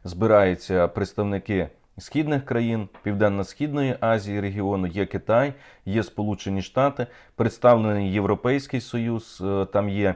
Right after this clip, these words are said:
представник з питань зовнішньої політики і безпеки Борель, є в-, є американська делегація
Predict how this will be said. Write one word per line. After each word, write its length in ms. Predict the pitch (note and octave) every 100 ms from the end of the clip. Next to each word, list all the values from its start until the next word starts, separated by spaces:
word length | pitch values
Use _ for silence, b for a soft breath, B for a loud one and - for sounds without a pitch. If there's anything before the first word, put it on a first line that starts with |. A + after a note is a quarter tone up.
| b b _
представник 520 | - G#2+ - G#2+ G#2+ -
з 20 |
питань 340 | G#2 - G2
зовнішньої 500 | F2+ G2+ F#2+ - G2
політики 680 | - G2+ G2 F#2+ - F#2 F2 - -
і 80 | A2+
безпеки 520 | F#2+ - G2+ F#2 G2+
Борель, 420 | F2 G2+ C#3 C#3 C3+ B B B - G2+
є 300 | F#2 G#2 C3+
в-, 240 | A#2 G#2
є 240 | A2 B2+ A#2+
американська 760 | A2+ A2 G#2+ C#3+ D3 C3+ C3
делегація 840 | A2+ A#2 A2 A#2+ A#2 - A2 G2+